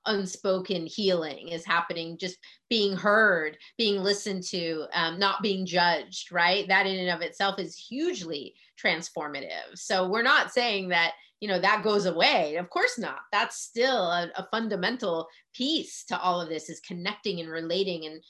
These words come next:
talking with your client, even if you're adding other tools to the toolbox. So, um,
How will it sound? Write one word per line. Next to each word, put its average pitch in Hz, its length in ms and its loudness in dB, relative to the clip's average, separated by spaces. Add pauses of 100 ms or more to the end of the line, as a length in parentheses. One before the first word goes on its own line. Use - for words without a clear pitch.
(200)
talking 214 360 0
with 170 180 -8
your 156 120 -4
client, 190 460 -2 (420)
even 240 260 -2
if 202 120 -4
you're 196 160 -2
adding 170 360 2
other 165 260 -2
tools 151 520 -10
to - 120 -12
the 160 140 -10
toolbox. - 760 -14 (140)
So, 151 400 -2 (500)
um, 262 320 6